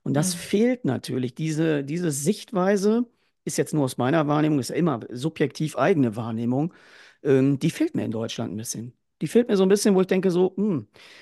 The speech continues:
Speaker 1: weil wir können ja mit den Hunden noch viel, viel mehr machen.“ Äh, auch umfangreicher machen, ähm, und deren Aufgabengebiet natürlich auch, wenn wir gelernt haben, sehr gut zu trainieren,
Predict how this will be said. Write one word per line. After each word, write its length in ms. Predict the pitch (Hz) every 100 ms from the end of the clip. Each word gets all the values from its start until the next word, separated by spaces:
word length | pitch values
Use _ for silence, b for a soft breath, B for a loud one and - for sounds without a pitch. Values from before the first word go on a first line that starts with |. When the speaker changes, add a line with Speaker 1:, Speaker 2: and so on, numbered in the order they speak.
| B
Speaker 1:
weil 180 | 143 165
wir 100 | 170
können 260 | 185 196 208
ja 120 | 190
mit 140 | 170
den 160 | 165 151
Hunden 480 | 170 208 - 185 -
noch 360 | 156 151 151 - _
viel, 260 | - 226
viel 180 | 220 165
mehr 200 | 143 170
machen.“ 400 | 185 185 214 269 - b b b _ _ _
Äh, 200 | 151 147 -
auch 140 | 139
umfangreicher 680 | 196 254 147 120 113 113 117
machen, 460 | 104 107 131 185 B B B B
ähm, 220 | - 147 147
und 260 | 165 156
deren 320 | 151 151 151 -
Aufgabengebiet 1160 | 226 - - 147 127 135 131 127 139 214 - 160
natürlich 440 | 156 175 185 -
auch, 240 | 175 190 -
wenn 160 | 151
wir 120 | 156 139
gelernt 360 | 123 131 -
haben, 160 | 196 156
sehr 180 | 135 151
gut 200 | 165 -
zu 100 | 165
trainieren, 460 | - 131 151 180